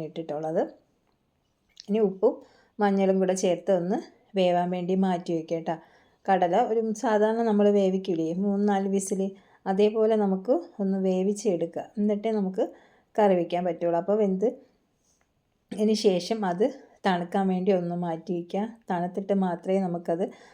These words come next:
മിക്സിയുടെ ജാറിലിട്ട് അരച്ചെടുക്കാവൂ കേട്ടോ. ഞാൻ സാധാരണ രാവിലെ കറി വയ്ക്കുമ്പം അത്യാവശ്യം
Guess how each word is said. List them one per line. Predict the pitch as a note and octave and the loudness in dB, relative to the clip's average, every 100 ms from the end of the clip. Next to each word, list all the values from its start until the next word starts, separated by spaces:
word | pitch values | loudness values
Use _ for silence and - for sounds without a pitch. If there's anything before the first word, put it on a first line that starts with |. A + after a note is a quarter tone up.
| - _ | -20 _
മിക്സിയുടെ | F3 - F#3+ F3 F3+ | -12 -4 0 0 2
ജാറിലിട്ട് | F3+ D#3+ D#3 D#3+ E3 F#3 | 0 0 -2 -4 -2 0
അരച്ചെടുക്കാവൂ | F3 D#3+ D#3+ F3+ D#3+ D#3+ D#3 E3 | 0 -2 -2 -4 -4 -6 -4 -4
കേട്ടോ. | D#3+ D#3+ - _ _ G3 | -4 -6 -8 _ _ -2
ഞാൻ | B3+ | 0
സാധാരണ | C4+ G#3 G#3+ A3 A3+ B3 B3 | 2 2 4 2 2 2 4
രാവിലെ | G3+ G3 G3 G#3 D4 D#4+ - _ - | 4 4 2 2 2 -2 -10 _ 0
കറി | G3+ G#3 | 2 4
വയ്ക്കുമ്പം | G3+ F#3+ G3 F#3 A3+ - - - _ - | 2 0 -2 -2 -4 -6 -20 -20 _ -2
അത്യാവശ്യം | G3 G3+ G3 G3 A3+ | 2 4 4 2 -2